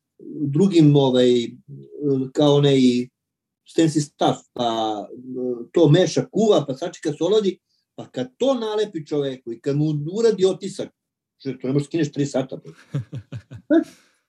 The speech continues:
Speaker 1: Čovek je ozbiljno predan, jer me razumeš?
Speaker 2: Jeste,
Speaker 1: E sad,
Speaker 2: da.
Speaker 1: ok, on je malo ekstrem, debeli, ali hoću ti kažem, e,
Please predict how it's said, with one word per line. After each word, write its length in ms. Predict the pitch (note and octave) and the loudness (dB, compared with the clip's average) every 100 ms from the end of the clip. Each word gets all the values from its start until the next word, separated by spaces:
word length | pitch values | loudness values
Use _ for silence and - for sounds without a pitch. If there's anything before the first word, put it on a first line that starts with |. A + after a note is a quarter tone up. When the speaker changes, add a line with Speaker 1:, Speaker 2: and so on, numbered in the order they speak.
| - | -8
Speaker 1:
Čovek 460 | - C3 F#3+ B3 B3+ | 2 4 6 4 2
je 120 | A#3+ - | -6 -4
ozbiljno 840 | B2+ D3 D#3 C3 C#3+ F3+ F#3 E3 - | 0 2 2 -2 -6 -6 -6 -8 -4
predan, 520 | D#3+ F3 C#3+ A2 G2+ - - | -2 -2 -2 -8 -12 -18 -12
jer 120 | A#2+ | -6
me 160 | C3 B2+ | -2 -2
razumeš? 400 | C3 F#3+ C#3+ - | 0 0 0 -6
Speaker 2:
Jeste, 60 | A#2+ | -8
Speaker 1:
E 60 | |
sad, 240 | B2+ C3 - | -6 -6 -8
Speaker 2:
da. 220 | F#2 G2 A#2+ - | -20 -18 -16 -10
Speaker 1:
ok, 180 | G#2+ - F2 | -10 -10 -16
on 100 | G2+ | -10
je 60 | |
malo 240 | A2+ B2 C3+ | -4 2 2
ekstrem, 500 | C3+ - - C#3+ - | 2 -2 -4 -4 -6
debeli, 420 | F#2+ F#2+ A2+ - - _ _ _ _ _ _ | -10 -2 2 2 0 _ _ _ _ _ _
ali 180 | G2 A2 | -12 -6
hoću 280 | A#2+ E3 D#3 | -6 -4 -6
ti 120 | D3+ | -6
kažem, 340 | D3 E3 F3 | -6 -4 -6
e, 80 | D3 | -8